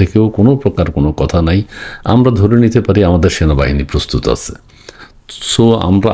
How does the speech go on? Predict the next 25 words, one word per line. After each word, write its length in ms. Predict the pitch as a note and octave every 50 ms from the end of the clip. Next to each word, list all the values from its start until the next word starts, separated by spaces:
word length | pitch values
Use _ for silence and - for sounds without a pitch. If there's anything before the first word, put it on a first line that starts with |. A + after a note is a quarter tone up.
| E2+ F#2
আমাদের 260 | G2+ G#2+ A2 A#2+ B2 A2
ভালোটাই 480 | D#2+ E2 F#2 F#2 F2 - - D2+ D2+ C#2 -
চাইব 260 | C#2+ B1 A#1 A#1+ - - - - - - - _ - _ - _ - - - _ _ _ _ _ _ - -
এবং 120 | E2 F2 G#2
সেটাই 420 | G#2 - - G#2+ F#2 - A#2+ B2 B2+ A#2+ A2+
যেন 120 | G#2 G#2+ G#2+ E2+ E2
হয়, 220 | F#2+ F#2 G2 A#2 B2 A#2 - -
সেটাই 360 | - C#2 - - G2 A2+ B2+
চাই। 260 | - - F2+ F2+ G2 G#2 G#2
আমাদের 320 | - D2+ E2+ F2 F2 F#2
সেনাবাহিনীর 560 | F2 - - E2+ E2+ D#2+ D#2+ E2 F2+ F2 E2+ - -
প্রধানও 340 | E2 D2 F2+ G#2 A2+ A#2 G#2+ - - -
চুপ 160 | - G#2 F2+ G2 G2
আছেন, 220 | - - - A2+ A2+ A2+ - - - - - - _ _ _ _ _ _
তার 140 | - D#2+ D#2+ D2 D2
মানে 200 | F2 F2+ G2+ A2 A2+ A2+ G2+
একটা 160 | - - E2+ D#2 - -
শক্তি 320 | - G#2+ - - - G#2+ F2+ D2 C#2+
আছে 180 | - - - D#2+ C#2+ -
সেনাবাহিনীর 580 | D2+ C2+ C2 B1 C2 B1+ A#1+ B1+ C2 B1+ - -
হাতে। 240 | - - - - - - - - _ _ _ _ _ _ _ _ _ _ _ _ _ _ _ _ _ - C2+ C#2+
ভারতকে 400 | - D#2+ D#2 E2 - - - G2 D#2+ C#2 C#2
ঘায়েল 220 | C2+ C#2 C#2+ C#2+ D2+ -
করা 180 | D2+ C#2+ C#2 D#2 F2 F2+
বা 160 | - - -